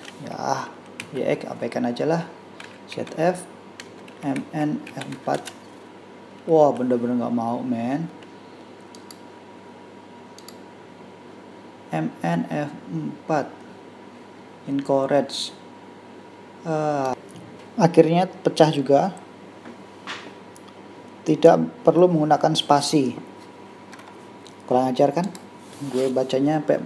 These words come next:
mungkin mata gue udah nggak bener ya, jepreng. Lima dua ratus. Hah, lucu banget. Pink. Only pink, T Z tuh. Gue aja masih cemumak-cemumu.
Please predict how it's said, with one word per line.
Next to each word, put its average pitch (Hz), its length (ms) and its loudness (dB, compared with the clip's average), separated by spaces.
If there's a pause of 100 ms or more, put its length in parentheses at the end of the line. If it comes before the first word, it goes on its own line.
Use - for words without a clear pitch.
(180)
mungkin 160 240 0
mata 147 240 2
gue 165 80 -2
udah 147 160 -2
nggak 120 160 -2
bener 139 240 0
ya, 147 80 -4
jepreng. 123 440 -2 (1800)
Lima 160 200 0
dua 143 320 4
ratus. 135 640 0
Hah, 339 560 6 (160)
lucu 131 320 2
banget. 139 240 0 (1400)
Pink. 214 320 4 (880)
Only 156 240 2
pink, 208 500 0
T 151 220 6
Z 165 260 6
tuh. 123 220 0 (240)
Gue 139 160 -4
aja 156 240 -2
masih 139 560 -4 (480)
cemumak-cemumu. 160 800 0